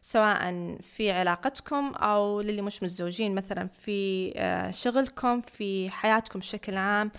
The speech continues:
هل هذه المشاكل اللي، اللي عندكم هي ناتجة من فعليًا علاقتكم أو عملكم،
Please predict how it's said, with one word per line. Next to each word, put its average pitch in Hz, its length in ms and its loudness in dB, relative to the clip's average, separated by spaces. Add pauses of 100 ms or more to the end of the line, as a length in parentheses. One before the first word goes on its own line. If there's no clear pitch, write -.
(760)
هل 302 540 8
هذه 269 260 6
المشاكل 233 600 2
اللي، 196 240 -2 (280)
اللي 214 180 2
عندكم 196 580 -2
هي 233 240 2
ناتجة 214 640 2
من 226 300 2
فعليًا 202 880 -2
علاقتكم 190 840 -2
أو 185 720 2
عملكم، 202 680 0